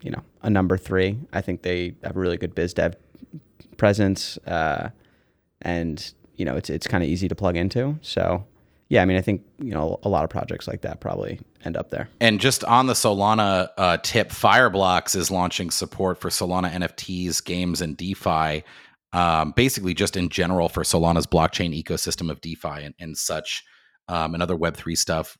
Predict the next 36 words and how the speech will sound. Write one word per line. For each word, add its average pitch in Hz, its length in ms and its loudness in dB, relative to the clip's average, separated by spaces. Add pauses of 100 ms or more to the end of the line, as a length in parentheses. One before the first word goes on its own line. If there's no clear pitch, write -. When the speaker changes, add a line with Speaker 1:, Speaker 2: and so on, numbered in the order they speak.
(120)
Speaker 2:
Uh, 82 360 0 (140)
how 175 200 6
important 123 500 2
is 78 120 -4
that, 82 260 0
Trey, 85 460 0
like, 85 260 -2 (160)
Fireblocks 87 520 0
support? 82 520 -2 (120)
Speaker 1:
That's 107 160 2
wildly 95 360 4
important. - 420 -6
So, - 80 0
like, 110 160 2
the 107 60 2
whole, 113 380 4 (800)
whole, 120 640 4 (120)
most 131 240 6
of - 60 -12
the 123 100 6
industry 113 280 2
runs 127 200 4
on 135 100 4
Fireblocks, 143 640 2
uh, 85 480 4
and 69 120 -2
it's 98 120 0
also, 87 640 0 (160)
uh, 53 460 -4
a - 60 -6
lot 92 140 0
of 95 60 -4
people's 90 320 -2
kind 85 140 -4
of - 100 -8
portal, 107 540 0